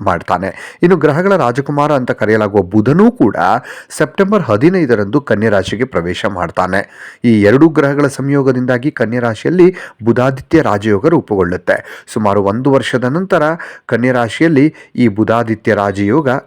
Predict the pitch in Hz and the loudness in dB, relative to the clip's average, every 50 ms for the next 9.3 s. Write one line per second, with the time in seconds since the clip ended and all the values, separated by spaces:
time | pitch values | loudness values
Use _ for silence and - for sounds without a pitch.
0 | - 113 107 101 90 - 98 90 95 92 95 - 170 170 123 92 95 92 - _ | -10 -6 -6 -6 -4 -4 -4 -4 -2 -4 -2 0 0 0 0 0 -2 -4 -6 _
1 | _ _ _ _ _ _ _ _ _ _ _ _ _ _ _ _ _ _ _ _ | _ _ _ _ _ _ _ _ _ _ _ _ _ _ _ _ _ _ _ _
2 | _ _ _ _ - 104 107 107 107 - - 101 92 95 101 120 127 175 175 131 | _ _ _ _ -4 0 0 0 0 0 0 -2 -2 0 0 0 2 2 2 0
3 | 98 101 107 113 113 107 107 104 - 110 107 104 98 95 95 95 101 92 98 98 | 0 0 0 2 2 0 0 -2 -2 -4 -4 -4 -2 -4 -2 -2 -2 -2 -2 -2
4 | 95 98 95 - - 180 160 107 98 98 98 95 101 - - 95 98 98 98 95 | -2 -2 -2 0 2 2 2 2 0 -4 -4 -4 -6 -4 -2 -2 0 2 2 2
5 | 95 - - 98 95 98 90 92 90 92 95 95 92 - 95 90 90 107 104 98 | 0 -2 -6 -4 -4 -4 -4 -4 -6 -6 -4 -4 0 2 2 2 2 2 0 0
6 | 98 95 107 151 180 175 - - - - - _ - 110 107 - - 123 113 104 | 0 0 2 2 2 2 0 -12 -20 -20 -14 _ -2 -2 -2 0 0 0 2 2
7 | 101 98 95 101 - - 127 127 131 123 - - - - - - 156 170 202 233 | 0 0 0 -4 -4 0 2 2 2 0 -2 -10 -20 -16 -6 0 0 2 4 4
8 | 233 220 - 165 156 139 123 117 110 - - 117 117 123 117 - - 110 107 104 | 2 2 2 0 2 2 0 0 -2 -2 -4 -2 -2 -2 -4 -2 -2 -2 0 2
9 | 107 101 95 92 113 | 0 0 0 0 0